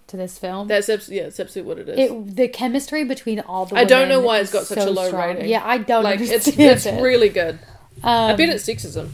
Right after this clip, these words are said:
Speaker 1: Probably.
Speaker 2: Like, it, this film was, <laughs> so for some bizarre reason, too progressive for nineteen ninety-eight, all the white heterosexual people. It's too progressive! Positive witchcraft, what is this?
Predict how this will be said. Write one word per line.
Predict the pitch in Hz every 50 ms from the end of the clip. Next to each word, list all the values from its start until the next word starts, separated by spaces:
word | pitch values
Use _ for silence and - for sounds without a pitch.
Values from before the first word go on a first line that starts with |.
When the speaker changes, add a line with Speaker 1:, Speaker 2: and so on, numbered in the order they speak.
| - - - - -
Speaker 1:
Probably. | - 392 392 277 240 214 190 190 185 185 185 190
Speaker 2:
Like, | 190 196 190 180 180 - - - - -
it, | - 202 214 - -
this | - 202 202 -
film | - 226 226 226 220
was, | 214 202 - - - - - - - - -
<laughs> | - - - - - - _ -
so | - - 269
for | - 254 254
some | - 294 269 254 208
bizarre | 240 208 202 220 196 196 196 185
reason, | 196 196 202 202 202 190
too | - - 220 208
progressive | - - - 202 190 - - 208 170 175
for | - -
nineteen | 214 208 202 - - - - 320
ninety-eight, | 269 208 202 285 - 220 - 185 175 196 202 214
all | 208 208
the | 269
white | 262 202 170 175 196 190 185
heterosexual | 190 - - - 208 196 202 202 - 208 - - - 190 185 190 -
people. | - 202 202 - 170 175 190 - - - -
It's | - - -
too | - 480 -
progressive! | - - - 554 - - 494 427 - - - - _ _ _ _ _ - - -
Positive | - 427 440 302 330 370 302 262
witchcraft, | 311 349 - - - - 311 262 262 320 -
what | 339 370 311
is | 294 320 359 -
this? | - - 349 - - - - -